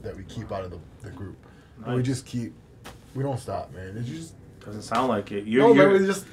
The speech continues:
Speaker 1: it's never enough.
Speaker 2: Well, when
Speaker 1: <laughs>
Speaker 2: somebody thinks about it, they're gonna think lighting and all it is is just Christmas holiday
Speaker 1: Right.
Speaker 2: season, right? But
Speaker 1: Right.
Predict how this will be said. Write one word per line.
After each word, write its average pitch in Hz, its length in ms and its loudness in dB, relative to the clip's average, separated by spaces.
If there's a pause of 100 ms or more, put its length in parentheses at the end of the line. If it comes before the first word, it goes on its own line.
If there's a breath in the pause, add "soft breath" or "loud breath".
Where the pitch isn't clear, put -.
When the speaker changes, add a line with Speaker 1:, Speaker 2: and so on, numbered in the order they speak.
(140)
Speaker 1:
it's - 180 -6
never 196 240 4
enough. 180 360 4
Speaker 2:
Well, - 220 10
when 175 100 8
Speaker 1:
<laughs> - 40 12
Speaker 2:
somebody 180 240 8
thinks 185 240 2
about 127 240 6
it, 123 80 2
they're 131 120 4
gonna 139 140 2
think 131 240 -2
lighting 127 340 4
and 117 80 2
all 117 140 2
it 117 80 2
is 117 140 2
is 104 80 -4
just - 260 -10
Christmas 113 380 -4
holiday 120 380 2
Speaker 1:
Right. 113 60 2
Speaker 2:
season, 110 440 -2
right? 107 200 -4
But 110 200 -4
Speaker 1:
Right. 110 160 -2